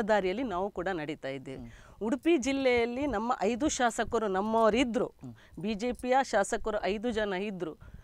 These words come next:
Speaker 1: ಲಕ್ಷ್ಮೀ ಹೆಬ್ಬಾಳ್ಕರ್ ಅವರು ಒಳ್ಳೆಯ ರೀತಿಯಲ್ಲಿ ನಮ್ಮ ಶಾಸಕರನ್ನು ಹಿಡಿದುಕೊಂಡು ಒಳ್ಳೆಯ ರೀತಿಯಲ್ಲಿ ಈ ಉಡುಪಿ ಜಿಲ್ಲೆಯ ಸರ್ವಾಂಗಣ ಅಭಿವೃದ್ಧಿಗೆ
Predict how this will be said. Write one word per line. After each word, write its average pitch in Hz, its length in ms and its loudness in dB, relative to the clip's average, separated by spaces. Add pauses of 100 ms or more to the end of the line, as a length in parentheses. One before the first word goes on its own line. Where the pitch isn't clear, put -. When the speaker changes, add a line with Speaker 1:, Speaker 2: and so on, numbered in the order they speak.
(140)
Speaker 1:
ಲಕ್ಷ್ಮೀ 302 380 4
ಹೆಬ್ಬಾಳ್ಕರ್ 226 680 4
ಅವರು 208 540 -2 (460)
ಒಳ್ಳೆಯ 285 400 6
ರೀತಿಯಲ್ಲಿ 233 500 0
ನಮ್ಮ 233 280 2
ಶಾಸಕರನ್ನು 208 680 0
ಹಿಡಿದುಕೊಂಡು 196 680 -2 (240)
ಒಳ್ಳೆಯ 285 420 2
ರೀತಿಯಲ್ಲಿ 220 640 -4 (280)
ಈ 247 260 4
ಉಡುಪಿ 277 440 4
ಜಿಲ್ಲೆಯ 226 420 2 (180)
ಸರ್ವಾಂಗಣ 269 680 12 (200)
ಅಭಿವೃದ್ಧಿಗೆ 196 680 0